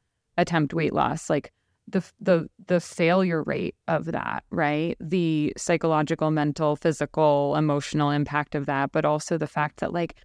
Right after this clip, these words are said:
actually weight cycling leads you to a higher weight over time,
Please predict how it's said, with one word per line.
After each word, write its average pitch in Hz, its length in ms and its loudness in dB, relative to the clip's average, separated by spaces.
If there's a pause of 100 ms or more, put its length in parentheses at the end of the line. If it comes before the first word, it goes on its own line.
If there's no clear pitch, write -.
(360)
actually 214 420 2
weight 214 240 2
cycling 220 560 2
leads 208 260 2
you 254 100 4
to 254 160 0
a 226 40 4
higher 208 340 2
weight 190 260 2
over 185 280 -2
time, - 680 -2